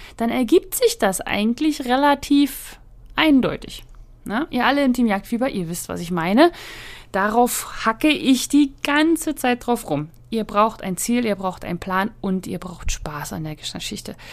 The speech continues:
Wenn es euch keinen Spaß macht, wozu macht ihr das eigentlich? Ja, wozu? Warum sich in acht Stunden, erstmal acht Stunden ins Auto setzen, um dann acht Stunden im Regen zu stehen,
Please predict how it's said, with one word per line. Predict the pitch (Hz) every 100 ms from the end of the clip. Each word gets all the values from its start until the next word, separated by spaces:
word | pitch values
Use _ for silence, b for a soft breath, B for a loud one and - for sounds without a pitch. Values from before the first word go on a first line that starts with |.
| B B 160 -
Wenn | 240
es | 269
euch | 240 240 233
keinen | 196 165
Spaß | - 226 254 294 220
macht, | 202 240 - -
wozu | 208 202
macht | 202 -
ihr | 180
das | -
eigentlich? | - 160 - - - - - - - -
Ja, | 180 226 214 - -
wozu? | 285 285 277 170 - - -
Warum | 185 220 302 247 311 330 311
sich | 247 277 262 - -
in | 262 247 247 247 247 240 - - - -
acht | - 403 -
Stunden, | - - 277 277 269 269 262 247
erstmal | 226 - -
acht | -
Stunden | - 226
ins | 214
Auto | 254 254
setzen, | 294 302 302 381 427 B B B -
um | 247 247
dann | 254
acht | 247 -
Stunden | - 277 269
im | 240 240
Regen | 190 220 269 285
zu | -
stehen, | 294 - - 302 339